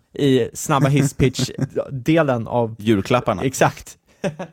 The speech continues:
Speaker 2: Nej, men Nilörngruppen är ju sjukt intressant och, och som sagt,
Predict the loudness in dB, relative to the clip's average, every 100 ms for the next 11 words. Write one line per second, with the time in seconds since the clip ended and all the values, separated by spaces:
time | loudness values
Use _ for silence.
0 | _ _ -20 -4 2 2 4 4 4 4
1 | 4 2 2 2 2 2 2 2 2 -2
2 | -10 -4 0 2 0 -4 -2 0 0 0
3 | -2 -2 2 2 2 0 2 2 0 -12